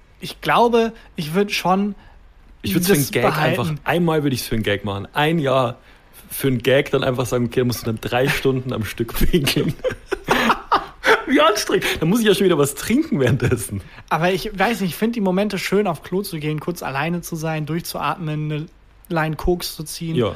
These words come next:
Speaker 1: Also, mir wird das fehlen. Ich glaube, es gibt auch eine sehr, sehr, sehr fantastische Kurzgeschichte von Caspar Kelly, wo, äh, in der Zukunft, äh, ein Ding erfunden wird, mit dem man nicht mehr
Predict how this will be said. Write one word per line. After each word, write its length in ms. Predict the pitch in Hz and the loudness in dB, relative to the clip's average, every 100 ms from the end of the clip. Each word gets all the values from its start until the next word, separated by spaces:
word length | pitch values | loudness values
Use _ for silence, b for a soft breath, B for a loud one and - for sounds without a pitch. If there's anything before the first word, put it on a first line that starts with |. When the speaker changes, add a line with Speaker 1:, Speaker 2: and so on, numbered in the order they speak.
| B B - | B B -8
Speaker 1:
Also, 380 | 175 160 165 160 B B - | -6 -2 -4 -4 B B -2
mir 160 | 180 | 0
wird 100 | 208 262 | 2 0
das 140 | 233 | -2
fehlen. 460 | - 240 185 143 131 - | -2 0 0 -2 -8 -16
Ich 100 | - | -4
glaube, 400 | 185 208 202 185 B B | 0 2 0 -4 B B
es 120 | 170 | -6
gibt 140 | 269 | 0
auch 120 | 233 180 | 2 2
eine 120 | 185 | 2
sehr, 260 | 156 208 202 202 | 2 0 0 -6
sehr, 200 | 156 196 | -2 0
sehr 140 | 180 | 0
fantastische 560 | 165 175 165 180 170 170 | -2 -4 -4 -4 -6 -8
Kurzgeschichte 600 | - 202 - 151 160 156 | -4 -4 -4 -6 -6 -8
von 200 | - 156 | -8 -10
Caspar 360 | - 180 - 156 | -6 -8 -6 -8
Kelly, 400 | - 185 160 151 B B B | -4 -4 -2 -6 B B B
wo, 280 | 165 165 170 | 0 2 2
äh, 320 | - 165 160 | 0 -2 -2
in 60 | 180 | -2
der 120 | 160 | -4
Zukunft, 580 | - 262 - 165 170 - B B B - | -4 -4 -4 -6 -6 -14 B B B -8
äh, 100 | 180 | -4
ein 160 | 156 156 | -2 0
Ding 140 | 269 | 2
erfunden 380 | 240 - 185 175 | 2 0 -4 -2
wird, 160 | 165 202 | -2 -2
mit 160 | 170 | 0
dem 120 | 208 | 2
man 100 | 202 | 2
nicht 180 | 185 233 | 0 0
mehr 240 | 208 202 | 0 -2